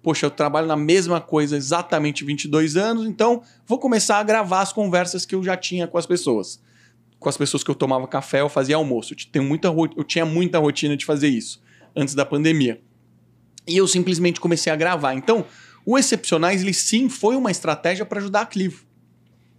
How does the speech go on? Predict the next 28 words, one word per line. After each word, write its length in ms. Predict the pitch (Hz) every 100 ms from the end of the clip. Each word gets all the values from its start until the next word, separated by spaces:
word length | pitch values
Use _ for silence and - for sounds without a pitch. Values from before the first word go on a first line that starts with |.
| -
Eu 100 | 156
planejei 920 | 151 190 220 240 233 147 139 202 254
construir 680 | 208 190 175 - 156 147 143
algo, 400 | 127 123 143 - _
porque 200 | - -
eu 60 | 151
sabia 680 | 190 170 135 214 320 269
que 200 | - 160
em 80 | 160
algum 280 | 156 147 156
momento 460 | 143 135 143 139 147
eu 40 |
ia 160 | 139 143
precisar 480 | 139 - 135 139
de 100 | 131
uma 120 | 135 139
alavanca 680 | 135 123 135 160 170 262 - _ - _ _
pra 120 | 160
ajudar 260 | 160 151 151
a 40 |
empresa 400 | 151 160 165 196
ou 80 | 202
vice-versa, 720 | 180 180 202 139 110 - - - _
tá? 140 | 139 147
Então, 260 | 143 151
isso 120 | 165 -
foi 120 | 170
planejado. 540 | 175 180 175 135 104